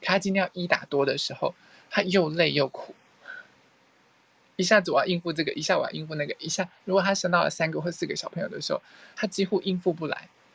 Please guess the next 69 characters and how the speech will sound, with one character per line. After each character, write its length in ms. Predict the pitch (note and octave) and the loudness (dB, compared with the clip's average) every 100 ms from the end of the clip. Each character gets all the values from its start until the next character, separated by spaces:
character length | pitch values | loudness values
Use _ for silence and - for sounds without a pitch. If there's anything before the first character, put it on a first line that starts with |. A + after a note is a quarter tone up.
| _ _ _ _ _ | _ _ _ _ _
她 100 | - | 0
的 120 | G#3 F3+ | 4 6
人 160 | D#3+ | 4
生 160 | E3+ F3+ | 2 4
光 160 | F3 F3+ | 4 4
应 140 | F3+ | 0
付 100 | F3 | 0
这 100 | D#3+ | 2
些 140 | D#3 | 2
小 160 | E3 D#3 | 0 -2
朋 100 | D#3 | -4
友 80 | D3 | -2
就 120 | C3+ C3+ | -2 0
够 180 | C#3+ - | 0 0
了， 160 | - | -2
她 80 | - | -2
就 120 | F3+ | 0
会 80 | F#3 | 0
觉 100 | E3+ | -2
得 120 | - - | -2 -4
“我 80 | |
的 120 | D#3 - | -4 -6
生， 140 | - - | -6 -2
生 240 | - F#3+ | 0 0
活 100 | F3 | 0
为 100 | E3 | 0
什 160 | F3 D#3+ | -2 -6
么 80 | D3+ | -10
这 100 | - | -8
么 80 | D3+ | -8
的 120 | D3 - - _ | -8 -14 -18 _
累？” 300 | - D#3 - - _ - | -6 0 0 -2 _ -10
然 100 | D#3 | -2
后 180 | F#3 F3+ - - | 0 0 -4 -8
忙 260 | E3+ D3+ D#3 | 0 0 2
完 160 | D3+ D3+ | 0 2
了， 100 | D3+ | 2
我 140 | B2 | 2
要 180 | D3+ D#3+ | 0 -2
去 140 | - D#3+ | -4 -10
处 200 | - D3 | -6 -6
理 100 | D3 | -6
她 200 | - D#3+ | -4 -2
的 80 | |
那 160 | D3+ D#3 | 0 -2
些 140 | D#3 | -2
奶 220 | D#3 E3+ - | -4 -4 -6
瓶 240 | - - - | -10 -10 -6
啊， 120 | B1 | -6
什 160 | - - | -4 -6
么， 160 | - - - _ - | -6 -10 -12 _ -6
什 180 | - | -4
么 120 | - D3+ | -4 -2
家 260 | - D3+ | 0 0
事 240 | D#3+ - D3+ | 0 -2 -2
那 160 | D3 | -2
些 160 | D3+ D3+ | -2 -2
的 100 | C#3+ | -2
时 80 | D#3+ | -4
候， 80 | - - | -8 -10
我 80 | - | -8
根 180 | D3+ F#3 | -2 -2
本 100 | E3+ | 0
没 100 | D3+ | -2
有 100 | D3 | -2
那 120 | D#3 | -4
个 80 | D#3 | -4
力 180 | - - | -4 -6
气。 280 | - - - | -6 -8 -8